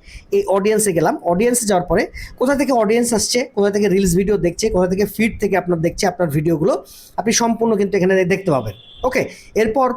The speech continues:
পারফরম্যান্স টিপস। ওকে, এই অপশনটা কিন্তু খুবই গুরুত্বপূর্ণ, এটা একটু চেক করে নেবেন। পারফরম্যান্স টিপস, এই পারফরম্যান্স টিপসের মধ্যে Facebook কিন্তু আপনাকে বলে দিচ্ছে যে আপনি কি কি কাজ করবেন আপনার Facebook-এর ভিডিওর মধ্যে। ওকে, দেখেন এই দুইটা জিনিস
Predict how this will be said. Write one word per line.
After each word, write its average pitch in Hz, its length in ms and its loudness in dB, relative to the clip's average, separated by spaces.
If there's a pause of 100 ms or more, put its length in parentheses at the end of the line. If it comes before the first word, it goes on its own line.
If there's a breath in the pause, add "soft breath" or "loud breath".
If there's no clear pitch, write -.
(100)
পারফরম্যান্স 262 560 2 (160)
টিপস। - 260 0 (280)
ওকে, 233 160 0 (280)
এই 254 60 4 (120)
অপশনটা 240 340 0
কিন্তু 247 200 0
খুবই 226 220 2
গুরুত্বপূর্ণ, 196 440 0 (100)
এটা 202 160 0
একটু 196 180 -2
চেক 208 180 0
করে 185 160 2
নেবেন। 214 160 0 (540 loud breath)
পারফরম্যান্স 214 600 0 (120)
টিপস, - 260 -2 (480 loud breath)
এই 294 80 2 (140)
পারফরম্যান্স 294 560 2
টিপসের 269 340 0
মধ্যে 262 160 0 (100)
Facebook 220 400 0
কিন্তু 254 260 0 (240)
আপনাকে 214 280 -2 (100)
বলে 220 180 2
দিচ্ছে 233 280 -2
যে 220 140 2
আপনি 254 160 -2 (260)
কি 269 180 0
কি 302 80 2 (140)
কাজ 226 120 0 (120)
করবেন 240 300 0
আপনার 220 180 0 (120)
Facebook-এর 208 460 0
ভিডিওর 175 320 2
মধ্যে। 117 200 -8 (520)
ওকে, - 140 0 (360 loud breath)
দেখেন 247 180 2 (120)
এই 254 60 4 (100)
দুইটা 269 300 2
জিনিস 269 180 2